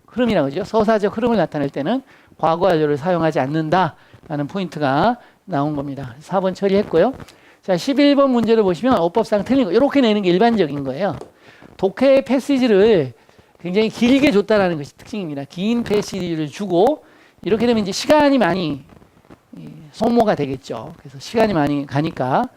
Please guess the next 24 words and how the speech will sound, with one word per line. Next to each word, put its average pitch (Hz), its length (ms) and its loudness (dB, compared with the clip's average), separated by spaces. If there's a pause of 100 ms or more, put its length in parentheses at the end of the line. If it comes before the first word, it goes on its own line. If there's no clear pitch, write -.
(220)
많이 143 260 -4
읽어야 170 300 2
되고, 139 200 -10
본문 185 320 0
암기를 170 400 0
하는 233 160 2
경우는 196 300 2
쉽지만 190 640 0 (520)
암기나 185 420 -2
이해가 180 340 0 (580)
부적절한 208 560 0
경우에는 147 720 -6 (220)
시간이 208 420 -2
굉장히 151 340 -2
많이 156 400 -2 (300)
소비되는 180 560 -4
유형의, 160 560 0 (260)
예, 151 140 -8
문제이지요. 139 960 -4 (1300)
자, 160 280 2
틀린 302 300 2
걸 277 160 6
찾으라고 240 340 2
그랬는데, 196 580 0